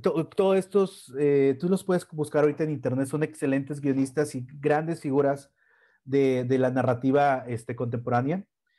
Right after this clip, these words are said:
Una de las frases que más me gustó de Robert McKee es que una cultura no puede evolucionar sin narraciones. Cuando una sociedad repet-, repetidamente experimenta abrillantadas, huecas, pseudohistorias, dígase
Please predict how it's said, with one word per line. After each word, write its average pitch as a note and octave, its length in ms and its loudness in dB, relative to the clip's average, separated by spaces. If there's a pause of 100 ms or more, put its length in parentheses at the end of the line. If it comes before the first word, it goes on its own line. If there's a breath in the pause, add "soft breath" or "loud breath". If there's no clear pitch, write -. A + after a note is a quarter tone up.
(240)
Una F3 220 2
de F#3 80 4
las D#3 140 0
frases E3+ 220 0
que E3+ 100 -8
más D#3+ 140 0
me E3+ 80 -2
gustó D#3+ 360 2
de D3+ 80 4
Robert D3+ 220 2
McKee D3+ 240 -2
es D3+ 140 0
que E3+ 100 -8
una E3 140 0
cultura D3+ 320 -4
no D#3 160 -2
puede D#3 160 2
evolucionar C#3 500 -2
sin D#3 140 -8
narraciones. C#3 640 -2
Cuando C#3 180 0
una D#3+ 140 -2
sociedad C#3+ 440 0
repet-, C#3+ 340 -4 (360 soft breath)
repetidamente F3+ 840 0
experimenta D#3 680 -2
abrillantadas, C#3 1040 -2
huecas, D3 600 0
pseudohistorias, C3+ 880 -2
dígase C#3 580 0